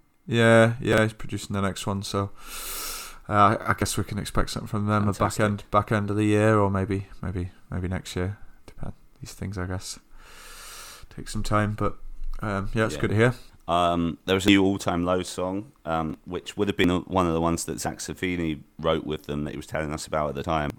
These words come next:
Speaker 2: Um, don't know if you heard that. It's called "Some Kind of Disaster," which is, uh, pretty good. It's the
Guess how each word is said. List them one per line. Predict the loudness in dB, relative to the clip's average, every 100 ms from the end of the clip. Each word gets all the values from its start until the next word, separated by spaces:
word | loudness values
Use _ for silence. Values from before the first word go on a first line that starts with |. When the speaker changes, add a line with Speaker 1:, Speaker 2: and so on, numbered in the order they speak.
| -10
Speaker 2:
Um, | -8 -8 -10 _ _ -20 -20 -20 -8
don't | -8
know |
if | -6
you | -6
heard | -4
that. | -4
It's | -4
called | -10
"Some | -8 -4
Kind | -4 -6
of | -12 -20 _ _ _ -14
Disaster," | -4 -2 -2 -4 -8 -8
which | -10
is, | -8 -6
uh, | -4 -4
pretty | -2 -4
good. | -4 -10 -12
It's | -4
the | -4